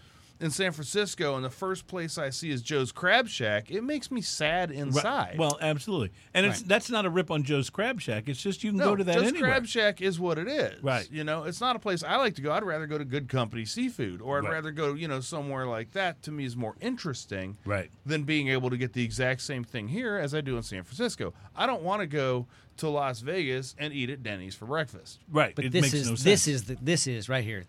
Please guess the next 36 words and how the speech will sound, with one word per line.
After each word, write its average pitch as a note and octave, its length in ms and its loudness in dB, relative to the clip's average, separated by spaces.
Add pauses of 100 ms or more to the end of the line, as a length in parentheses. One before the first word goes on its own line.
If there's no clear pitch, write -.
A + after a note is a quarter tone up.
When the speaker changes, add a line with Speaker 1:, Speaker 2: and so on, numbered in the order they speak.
(140)
Speaker 3:
This D3+ 260 4
is A#2+ 140 -2
the A2+ 80 -8
craft G#2 480 -6 (840)
mindset A2 600 0
Speaker 1:
But D#3+ 160 4
that, C3 220 2
Speaker 3:
that C#3 80 6
Speaker 1:
yeah. C#3 80 8
Speaker 3:
has C#3 120 6
allowed C#3 420 8
us B2 200 4
to - 80 -2
stay C3+ 280 2
in G#2 120 0
business A#2 500 -4 (140)
Speaker 2:
Well, C3+ 200 0
Speaker 3:
at D3 200 6
all. C3 280 2
Speaker 2:
well, C#3+ 160 2
that's D3 280 0
right, F3+ 240 0
and D3+ 160 4
you're, D3+ 180 4
you're D3 160 2
a C#3 60 4
hundred A3+ 160 0
percent C#3 240 -6
right D3 180 0
about B2 200 -2
that, A2+ 200 0
and D3 180 2
that's G3+ 240 2
what's G3+ 240 -6
beautiful C3 640 -4
about, G2 300 0